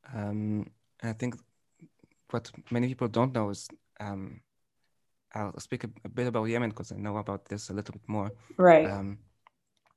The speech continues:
Speaker 1: in Yemen in the seventeenth century, um, the ruler of Yemen decided that, um, that there should be no Jews left in Yemen anymore, um, that J-, Jews should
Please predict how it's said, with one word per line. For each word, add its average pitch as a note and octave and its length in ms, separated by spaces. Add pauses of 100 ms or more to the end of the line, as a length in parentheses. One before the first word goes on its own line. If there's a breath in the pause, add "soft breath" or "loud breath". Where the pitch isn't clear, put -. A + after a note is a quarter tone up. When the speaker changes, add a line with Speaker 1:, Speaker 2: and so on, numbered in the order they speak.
(640 loud breath)
Speaker 1:
in A#2 100
Yemen C#3+ 300
in B2 80
the A2+ 80
seventeenth A#2 400
century, G2+ 680 (260)
um, G2 480 (320)
the G2+ 140
ruler G#2+ 320
of G2 260
Yemen G2 280
decided F#2 480 (120)
that, F2 320 (560)
um, F#2 420 (1000)
that A2 220
there G#2 100
should - 260
be G#2 140
no G#2 320
Jews G2 380
left - 200
in G2 80
Yemen G2+ 300
anymore, G2 440 (1000)
um, G2 360
that - 200 (140)
J-, - 160 (260)
Jews G#2 340
should - 320